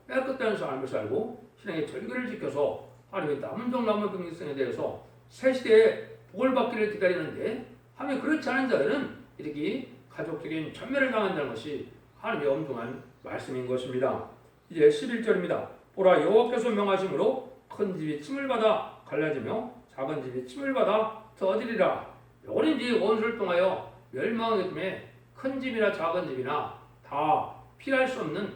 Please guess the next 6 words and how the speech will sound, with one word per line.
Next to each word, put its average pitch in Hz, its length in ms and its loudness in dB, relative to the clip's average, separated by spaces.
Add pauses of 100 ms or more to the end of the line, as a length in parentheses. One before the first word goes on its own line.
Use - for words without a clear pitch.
(260)
환란에 - 380 -2
망한다 139 720 0
이 135 80 -2
말이거든요. 139 540 0 (460)
이거를 277 300 0
이제 196 560 4